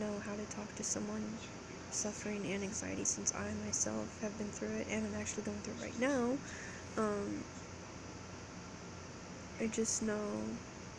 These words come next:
that God would communicate to me what would help that person, and my heart would be in it a hundred and ten percent, wanting to help them, because I know how it feels to want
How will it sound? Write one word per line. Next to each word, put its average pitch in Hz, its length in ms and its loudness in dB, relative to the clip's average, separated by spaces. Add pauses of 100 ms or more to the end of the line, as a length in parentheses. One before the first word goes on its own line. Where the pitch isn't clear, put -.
(280)
that 214 100 0
God 214 220 0
would 208 140 -2
communicate 214 580 2
to - 120 -4
me 208 160 0
what 208 140 0
would - 100 -4
help - 300 -2
that 226 240 -2
person, 220 560 -2 (400)
and 220 160 4
my 208 140 0
heart 214 260 -2
would 202 140 -2
be 208 420 0
in 220 160 6
it 185 140 2 (560)
a - 40 2
hundred 110 260 4
and - 60 -4
ten 214 200 0
percent, 208 440 4 (480)
wanting 214 260 4
to 214 100 -2
help 214 220 0
them, 185 120 0
because 208 220 2
I 196 80 2
know 202 160 2 (100)
how 190 100 2
it 185 100 0
feels 196 580 0
to - 120 -4 (120)
want 196 200 2